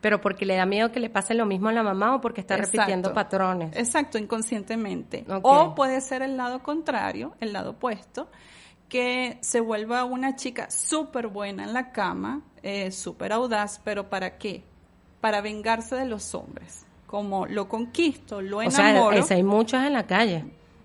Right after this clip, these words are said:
Speaker 2: Bueno, pero es que hay de todo. <laughs> Entonces, de repente, ella lo que está haciendo es vengándose de los hombres, de todo el daño que le hicieron a las mujeres de mi familia, a mi linaje. Entonces, yo lo conquisto, lo enamoro, soy buena cama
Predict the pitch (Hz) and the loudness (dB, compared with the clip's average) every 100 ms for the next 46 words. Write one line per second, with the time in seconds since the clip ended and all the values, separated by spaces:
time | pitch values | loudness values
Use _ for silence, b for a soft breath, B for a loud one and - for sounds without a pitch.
0 | - - 170 202 254 - 175 - 185 180 | -18 -12 0 2 2 -2 -10 -10 -6 0
1 | 220 240 214 262 247 160 - 320 - 233 | 0 2 4 4 4 0 -2 -2 -2 -4
2 | 190 311 - - 294 - 208 190 196 196 | -2 -4 -4 -4 -6 -4 -6 -2 -2 -2
3 | - 240 240 240 233 208 202 202 196 254 | 0 0 2 2 2 0 -2 -2 -2 0
4 | 262 277 - - 220 214 214 240 285 349 | 2 0 -2 -4 -2 -2 -2 -2 0 -2
5 | - 220 208 208 - 196 - 233 240 285 | -4 -4 -4 -6 -4 -6 -4 -4 -2 -2
6 | 269 247 208 190 202 247 240 240 254 311 | 0 -4 -4 -4 -4 -4 -6 -6 -6 -8
7 | - _ _ 202 208 190 190 196 190 254 | -10 _ _ -6 -4 -4 -4 -4 -2 0
8 | 247 240 247 247 311 294 302 311 285 240 | 0 0 0 2 2 2 0 -2 -4 -8
9 | 220 - 202 220 262 - 208 202 202 190 | -8 -8 -6 -8 -10 -8 -4 -4 -4 -6
10 | 190 226 269 294 277 277 226 185 196 233 | -4 -2 -2 -2 -2 -2 -2 -6 -6 -2
11 | 349 277 196 185 240 B B B - 233 | 0 0 0 -4 -10 B B B -6 -2
12 | 214 214 196 185 202 262 269 269 254 233 | -2 -2 -4 -4 -4 -2 -4 -2 -6 -6
13 | - 202 190 202 233 247 214 220 220 185 | -10 -8 -8 -6 -4 -2 -2 -2 -4 -6
14 | 180 214 240 277 311 247 208 262 | -6 -4 -2 -2 0 0 0 -6